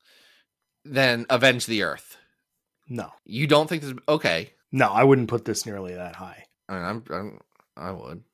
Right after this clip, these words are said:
Speaker 1: I'd put it around there. I think it's about on the same level. Okay, this probably isn't better than number, this probably isn't better than number seventy-seven, The World, or, uh, Welcome to Genosha.
Speaker 2: No, yeah.
Speaker 1: But
Speaker 2: Uh,
Speaker 1: I,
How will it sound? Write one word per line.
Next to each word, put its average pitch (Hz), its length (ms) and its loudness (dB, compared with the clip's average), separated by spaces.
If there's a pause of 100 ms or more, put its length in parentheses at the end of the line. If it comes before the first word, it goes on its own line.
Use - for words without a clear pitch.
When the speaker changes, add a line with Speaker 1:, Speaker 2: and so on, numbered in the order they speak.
(180)
Speaker 1:
I'd 92 140 -14
put 76 160 -14
it 71 60 -14
around 73 320 -14
there. 78 300 -14
I 90 60 -20
think 87 220 -12
it's 80 140 -16
about 76 360 -10
on 71 80 -18
the 80 60 -18
same 87 220 -14
level. 95 140 -12 (400)
Okay, 165 180 0
this 170 180 -4
probably 247 300 4
isn't 170 180 -4
better 151 160 4
than 135 100 -4
number, 127 220 -2 (580)
this 165 220 -4
probably 330 340 4
isn't 277 220 -4
better 214 160 4
than 214 160 -4
number 170 200 -4
seventy-seven, 151 800 -2
The 135 80 -4
World, 127 420 -2 (480)
or, 120 240 2 (200)
uh, 110 200 4
Welcome 127 280 -2
to 131 120 -2
Genosha. 107 640 -6 (360)
Speaker 2:
No, 117 300 -4 (160)
yeah. 117 180 -6
Speaker 1:
But 311 300 8
Speaker 2:
Uh, 139 240 -10 (680)
Speaker 1:
I, 359 220 4